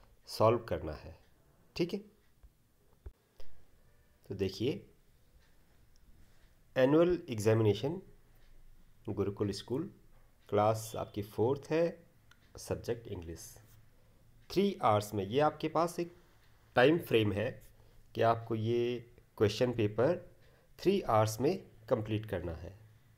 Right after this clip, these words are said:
मैक्सिमम मार्क्स इसके हैं फिफ्टी मार्क्स, ठीक है? फर्स्ट क्वेश्चन फिफ्टीन मार्क्स का है, जिसमें आपको थ्री क्वेश्चंस पूछे गए हैं, इनके कोई आंसर्स आपने लिखने हैं, ठीक है?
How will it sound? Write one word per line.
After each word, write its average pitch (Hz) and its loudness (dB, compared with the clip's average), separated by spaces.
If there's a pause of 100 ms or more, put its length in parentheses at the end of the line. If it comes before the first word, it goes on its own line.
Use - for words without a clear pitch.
(180)
मैक्सिमम 123 0
मार्क्स 113 2
इसके 110 -2
हैं 160 -2 (540)
फिफ्टी 139 0
मार्क्स, 85 -8 (360)
ठीक 196 -2
है? 208 -10 (1160)
फर्स्ट - 2
क्वेश्चन 120 2 (840)
फिफ्टीन 110 -2
मार्क्स 110 0
का 135 -2
है, 143 -2
जिसमें 117 -2
आपको 113 -2 (640)
थ्री 190 0
क्वेश्चंस 131 -2
पूछे 110 -4
गए 113 0
हैं, 139 0
इनके 147 -4 (720)
कोई 120 0
आंसर्स 117 2
आपने 143 0
लिखने 110 -2
हैं, 82 -10 (480)
ठीक 190 -2
है? 202 -8